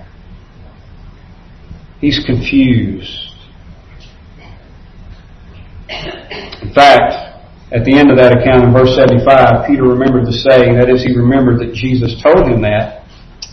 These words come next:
that he would deny him. And, and, and you recall, <laughs> Je-, Peter basically said, "Never."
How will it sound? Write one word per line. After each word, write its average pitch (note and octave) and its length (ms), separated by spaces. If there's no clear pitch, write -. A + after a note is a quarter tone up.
that A2+ 100
he A2+ 100
would A2+ 140
deny A2 420
him. G#2+ 280
And, G#2+ 140
and, A2+ 180
and A2+ 320
you B2 100
recall, B2 560
<laughs> A#2+ 1000
Je-, C3+ 280
Peter C#3+ 200
basically B2+ 420
said, G#2 220
"Never." B2 720